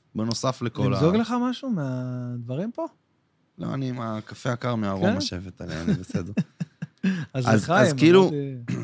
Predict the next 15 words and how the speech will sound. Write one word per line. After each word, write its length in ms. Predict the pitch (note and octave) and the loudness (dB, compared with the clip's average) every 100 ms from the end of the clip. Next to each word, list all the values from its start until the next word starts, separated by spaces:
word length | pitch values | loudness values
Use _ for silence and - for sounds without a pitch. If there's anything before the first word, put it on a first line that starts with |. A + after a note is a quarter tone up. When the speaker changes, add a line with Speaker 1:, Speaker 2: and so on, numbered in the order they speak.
| A2+ | -8
Speaker 1:
<clears throat> 40 | G#2+ | -8
לחיים, 320 | - C#3+ A2+ | -4 -4 -4
אחי, 180 | - G2 | -8 -8
תודה. 300 | G2+ A#2 A2+ | -2 0 0
Speaker 2:
שמע 100 | D#3 | -4
שלי, 200 | D3+ C#3 | -6 -6
Speaker 1:
שיהיה 140 | A2 | -4
Speaker 2:
איזה 120 | A#2 | -2
כיף 60 | B2 | -4
שאתה 60 | |
Speaker 1:
לטובתנו. 420 | G2+ G2+ A2+ G#2 F2 | -4 -4 -4 -4 -6
Speaker 2:
פה. 60 | _ _ _ _ _ _ A2 | _ _ _ _ _ _ -20
לטובתנו 380 | A2+ - D#3+ | -20 -14 -14
תמיד. 340 | C3+ A#2+ D#3 B2 _ - | -12 -10 -10 -12 _ -8
Speaker 1:
אז 220 | G#2+ | -8